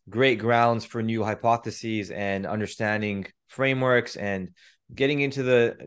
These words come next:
depths of the nuance behind the abstractions and generalizations we use scientifically. And, um, also, I mean, my experiences have been a huge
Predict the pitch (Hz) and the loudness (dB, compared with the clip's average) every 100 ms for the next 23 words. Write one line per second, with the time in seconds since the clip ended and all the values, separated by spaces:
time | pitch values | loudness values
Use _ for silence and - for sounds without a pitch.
0 | 107 131 131 123 - 117 110 113 131 135 | -4 2 2 2 -4 -6 -4 -4 0 2
1 | 110 98 - - 104 110 113 107 104 - | 2 0 -8 -12 -8 -4 -2 -2 -6 -4
2 | 104 107 - 101 95 90 101 98 92 101 | -2 -2 -4 -10 -8 -4 -2 -2 -2 -2
3 | 98 101 87 92 95 92 98 90 90 101 | -4 -6 -6 -4 -2 -2 0 -2 -2 -6
4 | 98 92 90 - - - - - _ - | -4 -2 -2 -4 -16 -20 -20 -20 _ -4
5 | 104 98 95 95 - - - 101 95 92 | 2 4 4 2 -4 -6 0 2 2 0
6 | 90 90 _ 113 117 - 110 104 92 - | -4 -10 _ 2 4 4 4 4 0 -8
7 | _ _ _ _ _ _ _ 98 92 107 | _ _ _ _ _ _ _ -8 -6 -4
8 | 110 110 110 113 120 - 139 143 123 117 | 0 0 2 0 0 -2 0 0 -2 -2
9 | 113 117 113 123 123 120 117 | 0 -2 -6 -4 -2 -2 -4